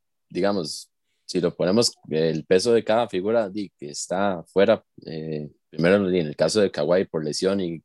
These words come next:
C P three por, por contagio, de ahí, yo digo que pesa más para mí la ausencia de Kawhi en los Clippers que la de Chris Paul en los Suns, porque, digamos,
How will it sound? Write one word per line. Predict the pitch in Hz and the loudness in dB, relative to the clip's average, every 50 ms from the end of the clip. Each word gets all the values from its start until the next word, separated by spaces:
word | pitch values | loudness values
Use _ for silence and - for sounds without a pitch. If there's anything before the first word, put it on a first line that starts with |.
| _ _ | _ _
C | - - - 87 82 | -10 -6 -4 -4 0
P | - 90 | 0 -2
three | 82 - - 92 95 90 82 _ _ | 0 2 4 4 4 4 2 _ _
por, | - 80 78 73 71 69 - - _ _ _ _ _ _ _ _ _ _ _ _ _ | -2 0 0 2 0 -2 -4 -10 _ _ _ _ _ _ _ _ _ _ _ _ _
por | - 78 78 - | 0 0 0 0
contagio, | - 80 78 73 - 90 98 101 107 113 110 110 - _ _ _ _ _ _ _ _ _ _ _ _ | 0 -2 -2 2 4 4 4 6 4 2 2 2 -2 _ _ _ _ _ _ _ _ _ _ _ _
de | - 92 92 95 | -4 2 4 6
ahí, | 92 98 90 73 - - | 8 8 8 6 2 2
yo | 73 87 | 4 6
digo | 85 98 110 123 120 | 6 6 6 2 2
que | - 139 120 - - _ _ _ _ _ _ _ _ _ _ | 2 2 2 0 -2 _ _ _ _ _ _ _ _ _ _
pesa | - 104 110 110 127 113 | 0 0 0 0 -2 -2
más | 117 117 123 - | -2 -4 -4 -4
para | - 123 113 110 | -4 -4 -4 -2
mí | 110 117 120 | -2 -4 -4
la | 113 104 82 80 80 78 78 | -4 -4 -4 -4 -4 -6 -6
ausencia | 78 78 82 - 110 110 117 107 - 101 85 | -8 -8 -4 0 2 2 2 2 2 2 2
de | 80 78 - | 2 0 -2
Kawhi | - 78 78 87 98 113 | -4 -2 0 2 2 2
en | 117 | 2
los | 107 92 - - | 0 -2 -2 -2
Clippers | - 117 127 - _ - 127 110 - - | 0 0 0 0 _ -6 -6 -4 -6 -6
que | - | -4
la | 82 80 78 | -2 -2 -2
de | 78 | -2
Chris | - - 95 95 - - - - | -2 -2 -2 -2 -2 -2 0 4
Paul | 95 101 104 | 4 4 4
en | 101 95 | 4 0
los | 82 76 - | -2 -2 -2
Suns, | 85 85 85 82 80 - - - - - _ _ _ _ _ _ _ _ _ _ - | -2 -2 -2 0 -2 -2 0 -2 -4 -6 _ _ _ _ _ _ _ _ _ _ -6
porque, | - 95 90 87 - 87 | -2 -2 -2 0 0 0
digamos, | 85 87 92 95 92 87 85 82 - - - - - | 2 2 2 2 0 -2 -4 -4 -4 -4 -6 -8 -10